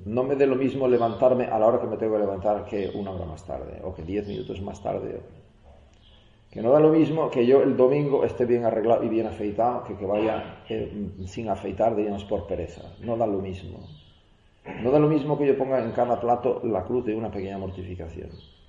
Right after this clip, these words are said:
No da lo mismo que yo me meta sistemáticamente por el camino angosto, que significa, diríamos, que no me voy a consentir, diríamos, que puedo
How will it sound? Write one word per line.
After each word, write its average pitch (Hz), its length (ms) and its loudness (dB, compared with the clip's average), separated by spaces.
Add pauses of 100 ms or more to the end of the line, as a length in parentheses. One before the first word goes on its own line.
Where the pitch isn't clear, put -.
(440)
No 113 140 -2
da 147 120 8
lo 143 120 6
mismo 143 320 0
que 107 100 0
yo 117 80 2
me 117 100 -2
meta 123 300 0
sistemáticamente 110 920 -6
por 101 140 -4
el 90 120 -4
camino 101 460 -8
angosto, 104 640 -2
que 92 100 -8
significa, 101 560 -4
diríamos, 104 320 -4
que 98 140 -6
no 107 120 -4
me 127 120 0
voy 131 120 4
a 135 60 6
consentir, 120 640 -4
diríamos, 107 340 -4
que 107 120 -4
puedo 143 600 2